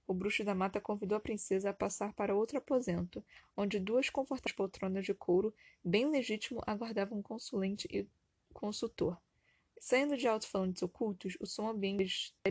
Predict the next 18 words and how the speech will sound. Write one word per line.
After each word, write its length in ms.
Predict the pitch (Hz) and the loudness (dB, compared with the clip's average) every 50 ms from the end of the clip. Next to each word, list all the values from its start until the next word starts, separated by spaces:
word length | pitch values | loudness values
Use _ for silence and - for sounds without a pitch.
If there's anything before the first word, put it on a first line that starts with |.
| - - 226 233 202 - - 226 - - _ _ | 0 0 0 0 0 0 -2 -8 -8 -8 _ _
o 160 | - - 190 - | 0 0 2 2
entardecer 640 | - 233 247 - 240 247 226 233 226 - - - 220 | 2 -2 2 2 2 4 4 2 2 2 2 0 0
na 100 | 220 214 | 0 -2
floresta, 580 | - - - 214 190 175 175 180 - - - 202 - | -4 -2 0 0 2 2 0 -2 -2 -4 -6 -6 -6
com 140 | - - 196 | -6 -6 -4
um 60 | 196 | -2
monótono 540 | 196 196 190 185 190 208 208 - - 233 233 | 0 0 0 0 0 -2 -2 -4 -8 -8 -8
canto 300 | - - - 208 208 _ _ | -8 -4 -6 -6 -6 _ _
de 80 | _ - | _ -12
cigarras 500 | - - 180 175 175 180 196 196 190 185 | -6 -4 0 2 2 2 2 2 0 2
atenuado, 680 | 196 190 - - 202 202 214 185 170 170 160 160 - - _ - - - _ _ | 0 -2 0 -2 -4 -2 0 0 0 0 -2 -4 -8 -12 _ -20 -20 -20 _ _
de 100 | - - | -6 -2
modo 280 | 190 190 190 190 180 190 | 2 4 4 4 4 2
a 20 | |
não 140 | 185 185 208 | 2 0 0
irritar 300 | 240 254 - - 214 214 | 0 -2 -2 0 0 2
o 60 | 220 | 2
ouvinte. 480 | 226 233 190 170 156 - - - - - | 2 2 0 -2 -6 -4 -6 -8 -8 -8